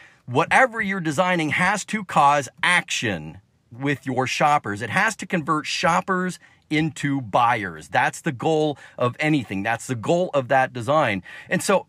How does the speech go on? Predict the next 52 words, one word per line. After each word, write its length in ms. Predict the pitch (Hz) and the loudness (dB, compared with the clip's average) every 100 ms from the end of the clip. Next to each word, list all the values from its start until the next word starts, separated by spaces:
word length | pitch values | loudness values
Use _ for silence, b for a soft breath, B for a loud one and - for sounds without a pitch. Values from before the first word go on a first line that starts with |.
| _ | _
after 320 | 180 208 220 | 2 2 0
having 300 | 180 170 156 | 0 0 0
years 360 | 151 175 214 170 | 0 -2 -2 -4
of 120 | 175 | -4
this 200 | 175 170 | -2 -2
and 140 | 135 127 | -2 -4
becoming 440 | 131 - 156 123 | -4 -2 -2 -4
calloused 520 | - 135 151 165 165 | -2 0 2 0 -2
and 100 | 139 | -2
even 220 | 160 185 | -2 -2
sort 220 | 160 165 123 | -4 -2 -2
of 100 | - | 0
hard-nosed 840 | 131 151 127 110 117 156 208 185 | 2 2 2 -2 0 0 -2 -6
with 240 | 220 214 | -4 -4
this, 260 | 233 226 - | -2 -4 0
I 160 | 147 151 | 2 2
will 160 | 165 | 0
even 220 | 165 165 | -4 -4
say, 320 | 151 165 170 180 B B | -4 -2 -2 -4 B B
still 480 | - - 240 254 233 | -10 -6 0 2 2
I 160 | 151 156 | 2 2
am 180 | 151 | 0
tempted 840 | 143 - 175 185 - 120 98 95 113 b b b b b b _ | -2 -2 0 0 -2 -2 -2 -4 -10 b b b b b b _
by 200 | 123 131 | 0 2
that, 360 | 123 131 151 139 | 2 2 2 0
by 200 | 127 123 | 0 2
that 240 | 143 147 - | 4 2 0
moment 440 | 147 151 208 151 135 | 0 4 4 4 0
where 100 | 123 | -2
you're 140 | 127 | -2
just 240 | 120 143 147 | -2 -4 -2
looking 340 | 165 196 156 | -2 -2 -2
at 160 | 135 113 | -2 -4
the 80 | |
beauty 480 | 120 113 180 214 147 | -6 0 2 4 2
of 80 | 120 | 0
what 260 | 117 147 139 | 0 -2 0
was 140 | 127 | -4
just 240 | 123 147 | -4 -6
produced 440 | - 131 156 143 - | -6 -2 0 -2 -4
and 120 | 107 | -8
seeing 280 | - 165 151 | -2 0 2
the 80 | 127 | 0
product 440 | - 135 135 107 | 0 0 0 -2
sort 180 | - 104 | -6 -8
of 80 | 90 | -6
coming 480 | - 143 139 127 | 0 2 2 0
to 220 | 110 - 104 | -2 -6 -2
life, 420 | 104 117 110 - | 2 2 0 -4
if 160 | 95 | -6
you 140 | 101 98 | -4 -4
will, 340 | 98 92 85 | 0 0 -2